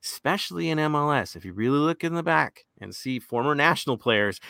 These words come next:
it's a thing here. It's not a shock. The thing is, though, when they went into it, they didn't have his background.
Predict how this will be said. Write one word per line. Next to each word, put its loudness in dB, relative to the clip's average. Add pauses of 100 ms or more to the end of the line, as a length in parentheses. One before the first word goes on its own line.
(300)
it's 2
a 6
thing 4
here. -2 (220)
It's -4
not 8
a 8
shock. 2 (640)
The -10
thing 0
is, 4
though, 2 (100)
when -2
they 2
went 2
into 4
it, -2
they -4
didn't -2
have -2
his -6
background. -12